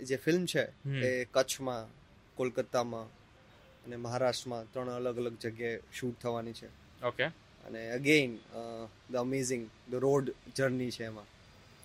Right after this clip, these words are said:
Speaker 2: Okay.
Speaker 1: અને amazing character છે મારો એમાં.
Speaker 2: Okay.
Speaker 1: અને won that film.
Speaker 2: હમ.
Speaker 1: And, અ, વેબ સિરીઝ છે.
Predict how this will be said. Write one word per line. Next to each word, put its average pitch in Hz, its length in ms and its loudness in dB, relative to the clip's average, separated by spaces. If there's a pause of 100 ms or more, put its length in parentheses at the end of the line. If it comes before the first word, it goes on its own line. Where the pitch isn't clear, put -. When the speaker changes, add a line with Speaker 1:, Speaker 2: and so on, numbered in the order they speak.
Speaker 2:
Okay. 170 200 0
Speaker 1:
અને - 520 -12
amazing 123 460 -4
character 117 340 -4
છે 110 120 -16
મારો 107 240 -16
એમાં. 110 280 -20 (420)
Speaker 2:
Okay. 127 140 -8
Speaker 1:
અને 113 540 -12
won 120 280 -4
that 123 280 0
film. 135 160 4 (460)
Speaker 2:
હમ. 123 160 -6
Speaker 1:
And, 110 1080 -12
અ, 113 120 -8
વેબ 123 240 2
સિરીઝ 127 400 -2
છે. 123 60 -8